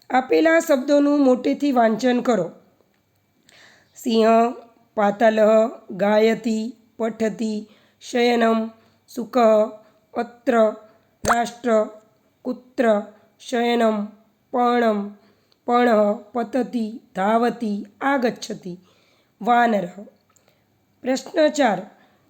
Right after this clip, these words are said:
કૌંસમાંથી યોગ્ય વિકલ્પ પસંદ કરી ખાલી જગ્યા પૂરો. એક, એકમ ખાલી જગ્યા અસ્તિ તો એકમ વનમ અસ્તિ. બે,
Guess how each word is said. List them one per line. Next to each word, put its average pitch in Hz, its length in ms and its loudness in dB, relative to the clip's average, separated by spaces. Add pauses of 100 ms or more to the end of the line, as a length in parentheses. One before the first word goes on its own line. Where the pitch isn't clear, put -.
કૌંસમાંથી 294 840 0
યોગ્ય 247 300 2
વિકલ્પ 262 480 0
પસંદ 247 440 -2
કરી 254 280 0
ખાલી 247 300 -2
જગ્યા 208 360 0
પૂરો. 214 380 -2 (1400)
એક, 254 320 -2 (840)
એકમ 311 600 0
ખાલી 254 240 2
જગ્યા 262 360 0
અસ્તિ 262 480 -4 (120)
તો 254 280 0
એકમ 262 480 -2
વનમ 220 400 2 (320)
અસ્તિ. 233 400 -6 (420)
બે, 208 320 -2